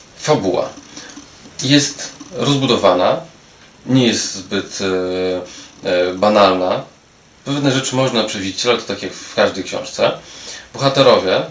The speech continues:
to dru-, drugi element, to bohaterowie. Ci są ciekawie wykreowani. E, często o,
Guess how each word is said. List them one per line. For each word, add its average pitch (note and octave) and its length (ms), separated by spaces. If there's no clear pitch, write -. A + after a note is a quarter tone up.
to F#2+ 100
dru-, G#2 280
drugi G2+ 240
element, F2 240
to A2 80
bohaterowie. G#2 640
Ci - 100
są B2 220
ciekawie G#2 560
wykreowani. F#2+ 720
E, F#2 380
często A#2 420
o, - 120